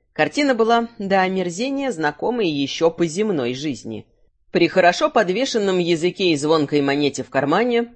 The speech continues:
можно через полстраны роту боевиков с полным вооружением провести.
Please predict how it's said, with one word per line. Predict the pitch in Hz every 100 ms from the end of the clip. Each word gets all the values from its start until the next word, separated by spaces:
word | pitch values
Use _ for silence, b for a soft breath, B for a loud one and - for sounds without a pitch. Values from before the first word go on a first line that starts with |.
| -
можно | 135 180 202 196
через | 202 170 165
полстраны | - 214 233 - 180 208 208 156
роту | 170 170 139
боевиков | 143 143 143 - 226
с | -
полным | - 220 208 202 185
вооружением | 190 202 208 151 127 131
провести. | 120 143 139 139 - 120 113